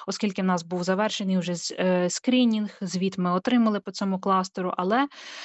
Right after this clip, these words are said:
Угорщина блокувала. На даний момент є розмови про те, зокрема, е, ініційовані Антоніо Кошта, який є головою Європейської Ради, для того, щоб обійти вето Угорщини,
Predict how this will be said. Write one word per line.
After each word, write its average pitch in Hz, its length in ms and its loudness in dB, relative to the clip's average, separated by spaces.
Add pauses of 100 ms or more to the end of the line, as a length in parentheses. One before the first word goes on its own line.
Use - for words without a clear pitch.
(260)
Угорщина 196 580 0
блокувала. 254 540 2
На 208 100 -2
даний 214 260 -2
момент 202 520 -6
є 202 220 2
розмови 185 460 0
про 175 160 -6
те, 269 240 0
зокрема, 190 680 0
е, 180 200 -2
ініційовані 190 760 0
Антоніо 180 400 0
Кошта, 254 360 0
який 185 220 -4
є 180 100 2
головою 180 460 2
Європейської 190 600 -4
Ради, 247 240 0
для 185 140 -2
того, 208 220 -2
щоб 202 400 -2
обійти 196 500 0
вето 170 360 -2
Угорщини, 240 640 0